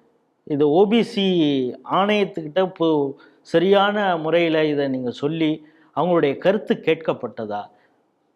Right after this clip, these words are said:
என்ன, இதற்காகவே இந்த மம்தா அமைச்சரவை என்ன முடிவு பண்ணியிருக்குன்னா, இவங்க ஒரு தி-, இதை கொண்டு வர, ஆக்ட் கொண்டு வராங்க. என்னன்னா, ரெண்டாயிரத்தி பத்துக்கு பிறகு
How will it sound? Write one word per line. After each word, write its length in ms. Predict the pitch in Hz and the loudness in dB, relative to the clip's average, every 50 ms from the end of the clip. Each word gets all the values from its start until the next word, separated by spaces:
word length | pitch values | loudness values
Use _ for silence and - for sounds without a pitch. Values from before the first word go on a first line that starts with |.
| _ _ _ _ _ _ - 123 | _ _ _ _ _ _ -14 -12
என்ன, 380 | 120 123 127 131 135 131 - _ _ | -10 -8 -6 -4 -6 -6 -8 _ _
இதற்காகவே 720 | - 208 208 233 226 226 240 247 240 214 240 269 285 294 294 | 4 6 6 6 6 8 8 8 8 10 8 8 8 8 6
இந்த 220 | 269 240 214 214 196 190 175 165 156 147 143 139 131 - - - 156 | 4 4 6 6 6 6 6 6 6 4 4 2 0 -2 -6 -4 -2
மம்தா 640 | 165 190 220 208 214 240 233 214 202 185 160 147 127 | 0 0 0 2 4 6 6 8 6 6 4 2 -2
அமைச்சரவை 720 | 87 78 139 175 196 185 190 196 170 170 165 160 156 147 | -6 -6 -4 -4 -2 0 2 4 4 6 6 6 4 4
என்ன 220 | 143 151 180 185 | 2 0 0 -2
முடிவு 360 | 175 156 151 160 160 143 139 | -2 0 0 0 0 0 -2
பண்ணியிருக்குன்னா, 500 | 131 127 123 117 104 107 117 135 175 - - - - - _ _ _ | -4 -4 -6 -8 -8 -8 -8 -8 -8 -10 -14 -20 -20 -20 _ _ _
இவங்க 560 | - 170 190 196 196 190 185 170 160 156 156 151 | 0 2 2 4 4 6 6 6 6 6 4 4
ஒரு 220 | 151 156 147 147 143 139 139 135 131 131 131 127 - - | 4 4 4 4 4 4 4 2 2 0 -2 -2 0 2
தி-, 140 | 190 175 156 | 2 4 4
இதை 240 | 156 165 214 - 147 | 4 4 4 4 2
கொண்டு 200 | 151 156 156 156 | 0 0 0 0
வர, 140 | 151 139 | 0 0
ஆக்ட் 320 | 117 127 170 175 - 175 147 | 0 -2 -4 -4 -6 -6 -6
கொண்டு 200 | 139 127 120 120 | -4 -2 -2 -2
வராங்க. 260 | 113 101 98 98 - _ _ _ _ _ _ _ - | -4 -4 -6 -12 -18 _ _ _ _ _ _ _ -6
என்னன்னா, 380 | 143 143 147 156 180 190 170 | -4 -4 -2 -2 0 0 0
ரெண்டாயிரத்தி 640 | 143 151 180 190 185 175 - - 151 131 131 131 123 - 156 | 0 0 0 0 0 0 -4 -6 -6 -4 -4 -4 -4 -4 -6
பத்துக்கு 320 | 147 - - 175 156 143 | -6 -4 -6 -6 -6 -8
பிறகு 600 | 131 - 143 139 139 139 - - 254 269 247 - | -6 -4 -2 -2 -2 -2 -2 -4 -4 -4 -6 -14